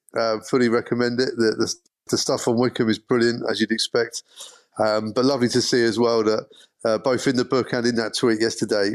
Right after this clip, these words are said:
what a massive part Wycombe Wanderers has played in the life of Martin O'Neill and, and how much he respects that and how he always, he's never shy to regard that either. So it's, it's great to see one of our finest ever managers,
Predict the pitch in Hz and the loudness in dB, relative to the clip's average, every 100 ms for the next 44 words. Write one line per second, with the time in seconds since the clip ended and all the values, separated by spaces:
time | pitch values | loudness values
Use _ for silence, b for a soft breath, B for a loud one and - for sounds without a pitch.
0 | 113 113 117 107 120 - 110 - 117 107 | -2 0 0 0 -2 -2 -4 -2 0 0
1 | - B B B B 123 117 113 113 104 | -2 B B B B 0 0 0 0 2
2 | 101 101 135 113 107 104 107 107 - - | 0 0 0 0 2 2 2 -2 -6 -10
3 | - 117 104 107 107 104 104 104 104 101 | -4 -4 -2 -2 0 0 0 2 4 2
4 | 98 - 101 113 107 107 - 107 101 - | 0 -4 -2 -2 -2 -2 0 0 0 -2
5 | 117 - - 113 107 107 104 110 110 104 | -4 -2 -4 -2 -2 -2 2 4 4 4
6 | 98 - - B B B - 107 127 110 | 2 -4 -8 B B B -2 0 2 0
7 | - 123 110 110 104 117 104 104 107 101 | 0 0 2 0 2 0 0 0 0 0
8 | 95 - 107 104 - 127 - 127 120 104 | 0 -2 -2 -2 0 0 0 -2 -2 -4
9 | - 110 104 104 95 104 101 - 120 107 | 0 0 0 -2 0 -2 -2 -2 -2 -2
10 | - 110 107 110 107 104 98 - | 0 0 0 -2 -2 0 0 -2